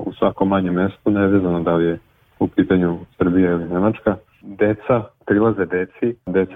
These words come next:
se druže isto spontano, što, recimo, u Nemačkoj nije, nažalost, slučaj, gde ljudi dosta funkcionišu kao individue i tako se od, e, starta i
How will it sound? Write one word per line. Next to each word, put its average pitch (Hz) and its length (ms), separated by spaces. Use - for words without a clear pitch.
se - 80
druže 95 380
isto 90 200
spontano, 104 680
što, 101 720
recimo, 107 420
u 107 40
Nemačkoj 110 460
nije, 110 500
nažalost, 85 600
slučaj, 85 340
gde 90 300
ljudi 98 280
dosta 98 300
funkcionišu 101 520
kao 101 460
individue 101 920
i - 100
tako 98 320
se 104 60
od, 98 160
e, 92 40
starta 98 480
i 92 420